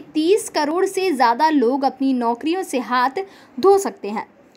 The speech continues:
संगठन ने कोरोना के कारण जाने वाली नौकरियों का पूर्वानुमान एक बार फिर से बढ़ाया है। अंतर्राष्ट्रीय श्रमिक संगठन के अनुसार दुनिया भर में अप्रैल से जून के दौरान सिर्फ तीन महीने में ही करीब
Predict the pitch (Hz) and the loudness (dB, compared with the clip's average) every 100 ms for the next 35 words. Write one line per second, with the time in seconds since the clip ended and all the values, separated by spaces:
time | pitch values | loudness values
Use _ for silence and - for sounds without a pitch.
0 | _ - - 359 392 415 494 427 427 466 | _ -10 -2 0 2 2 2 2 0 0
1 | 403 339 330 370 370 285 277 254 294 277 | 0 0 0 0 0 2 2 4 2 2
2 | 262 240 294 262 220 262 277 233 226 262 | 2 2 0 0 0 0 0 -2 -4 -4
3 | 311 285 233 269 269 240 240 240 214 214 | -2 2 2 2 2 2 2 0 -2 0
4 | 302 - 254 302 226 233 285 359 - 403 | -2 -2 -4 -2 2 4 4 0 -2 -2
5 | 403 285 190 185 175 208 - - _ _ | -2 -2 0 0 -2 -4 -10 -14 _ _
6 | _ - _ 311 302 359 381 381 466 466 | _ -20 _ -2 2 4 4 4 2 2
7 | 453 415 466 - 370 359 392 440 415 320 | 0 -2 -2 -4 -4 -2 0 0 -2 -2
8 | 311 302 302 349 320 285 294 262 294 302 | -4 0 2 2 0 2 2 2 0 -2
9 | 240 262 285 269 262 247 262 349 - 349 | -2 -2 -2 -2 -2 0 0 0 -2 -4
10 | 240 285 349 403 381 226 214 208 269 349 | -2 -2 -2 -2 -4 -2 0 0 -2 -4
11 | - 381 427 453 - 339 480 427 339 262 | -4 -2 -2 -6 -2 -2 0 0 2 2
12 | 254 220 208 254 - - - 294 359 392 | 0 -2 -4 -6 -8 -10 -2 2 2 0